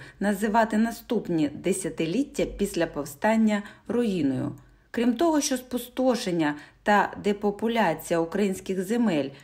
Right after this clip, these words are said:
особливо на правому березі Дніпра, завдали величезного удару економічному, культурному та політичному життю регіону. Основним довгостроковим наслідком воєн став поділ України по Дніпру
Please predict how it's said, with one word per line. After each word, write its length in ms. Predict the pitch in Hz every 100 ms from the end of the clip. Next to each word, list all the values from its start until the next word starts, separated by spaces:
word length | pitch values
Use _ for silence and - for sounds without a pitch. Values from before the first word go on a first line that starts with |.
| - -
особливо 640 | - 196 180 190 190 190
на 200 | 190 185
правому 520 | - 214 165 175 180
березі 460 | 170 180 165 165 160
Дніпра, 500 | 202 214 175 139 139 - - _ _
завдали 640 | 185 247 226 277 277 294
величезного 840 | 220 247 240 240 320 320 262 226 196
удару 480 | 180 285 302 269 -
економічному, 880 | 220 233 208 180 214 285 - 170 156
культурному 720 | - 175 - 240 233 170 156
та 140 | 156
політичному 760 | 196 190 202 202 277 - 277 277
життю 380 | 254 226 - 196
регіону. 640 | 196 202 214 151 143 139 - - _
Основним 760 | - 247 - 247 247 247 220 196
довгостроковим 960 | 190 196 208 - 208 202 196 170 170
наслідком 600 | 190 196 196 160 - 160 151
воєн 480 | 185 311 226 151 151 - -
став 500 | - - 302 302 302
поділ 400 | 240 214 170 156
України 600 | 170 - 165 190 269 233
по 180 | - 208
Дніпру 580 | 190 180 185 160 143